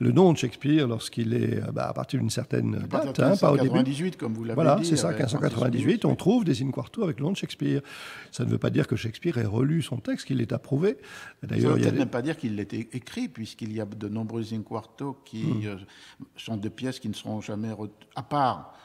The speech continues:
Speaker 2: dans une réédition de Folio, ne seront pas retenues dans le corpus shakespearien.
Speaker 1: Oui, euh, les apocryphes, enfin
Speaker 2: Oui.
Speaker 1: bon, euh, toute une série de pièces qu'on a pu, euh, qu'on a pu lui attribuer, parce que justement, Shakespeare faisait, faisait vendre. Donc un libraire était sûr que si le nom de Shakespeare était, euh, apposé sur la page de couverture,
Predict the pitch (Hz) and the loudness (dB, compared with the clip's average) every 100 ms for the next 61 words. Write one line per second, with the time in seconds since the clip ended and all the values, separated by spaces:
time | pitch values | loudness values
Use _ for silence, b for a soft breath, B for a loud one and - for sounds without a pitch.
0 | B 107 107 113 107 113 107 110 113 110 | B -10 -8 -6 -4 -4 -6 -8 -8 -6
1 | 135 170 - 104 104 101 107 139 175 175 | -6 -6 -8 -10 -10 -10 -8 -8 -8 -8
2 | 113 101 - 101 - 104 - 104 - 95 | -10 -10 -12 -14 -14 -16 -14 -16 -14 -14
3 | 98 101 104 _ 131 123 B B B - | -12 -12 -16 _ 2 2 B B B -2
4 | - - 110 - - - 131 131 - - | 0 2 2 0 -2 0 2 2 0 -8
5 | - 107 107 117 113 104 101 107 107 120 | -4 -4 -2 -2 -2 -2 -2 -4 -6 -8
6 | 110 107 123 120 - 147 - 127 120 117 | -6 -2 0 0 2 2 2 0 0 0
7 | - 175 175 110 107 104 104 120 110 180 | 2 2 2 2 0 -2 -4 -4 -2 0
8 | 143 127 - 208 196 147 - - - - | 2 2 0 -2 0 -2 -2 -6 -2 2
9 | 240 107 92 - 233 160 B B B - | 2 0 -2 -2 -2 -4 B B B -4
10 | 117 - 196 208 - 120 170 185 120 120 | -4 -2 -2 -2 -2 -2 0 -2 -2 -2
11 | 170 135 143 117 117 110 110 165 127 117 | -2 -2 -2 -4 -2 -2 2 2 2 -2
12 | - 180 - - - 202 139 131 123 - | 0 0 0 -2 2 2 4 2 2 -4
13 | - 143 123 107 127 - 123 107 101 151 | -2 0 0 -2 -6 -6 -4 -4 -2 0
14 | 123 - 110 - 110 95 - 113 - 185 | 2 0 -2 -2 -4 -4 -4 -6 -4 -2
15 | 233 | -2